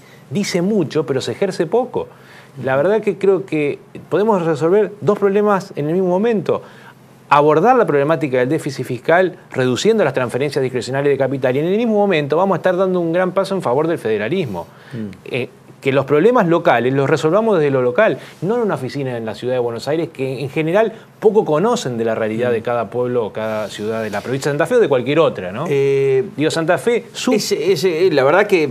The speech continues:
Speaker 2: es totalmente, mm, revelador,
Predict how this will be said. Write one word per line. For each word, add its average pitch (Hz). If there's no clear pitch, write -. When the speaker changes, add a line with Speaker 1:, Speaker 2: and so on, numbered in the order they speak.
Speaker 2:
es 135
totalmente, 143
mm, 98
revelador, 135